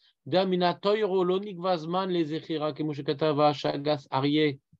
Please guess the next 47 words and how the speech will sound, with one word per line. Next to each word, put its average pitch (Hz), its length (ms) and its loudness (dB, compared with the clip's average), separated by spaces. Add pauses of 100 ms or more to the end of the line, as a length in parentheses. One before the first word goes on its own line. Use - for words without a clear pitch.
(440)
Da, 147 220 -2
Da, 147 80 2
Oz, 143 100 0
Mitzrayim, 147 460 -2
Mitzrayim, 147 300 -4
Shalosh 143 220 -2
Shamim. 135 240 0 (720)
C'est-à-dire 175 160 4
qu'il 202 220 6
nous 202 80 4
dit 226 140 4
un 208 80 2
petit 208 260 2
rappel. 185 460 6 (1800)
Il 135 60 0
nous 156 100 2
fait 175 120 4
un 202 80 8
petit 185 260 0
rappel, 180 340 2
le 156 120 2
Mishnah 151 280 -4
Moura. 170 180 0
Il - 20 -2
dit, 190 80 0
attention, 185 320 -2
quand 175 140 -6
je - 60 -12
t'ai 196 120 2
dit 185 100 0
maintenant 180 260 2
que 135 40 -10
t'as 151 100 2
perdu 156 240 0
le 143 60 -4
Kriyat 147 220 -2
Shema, 156 360 2
hein, 170 200 -4 (720)
après 117 240 0
la 147 100 6
troisième 143 400 2
heure, 202 260 4 (880)
euh, 131 640 6
c'est 135 140 -6
le - 40 -2
Kriyat 135 200 -2
Shema. 170 340 2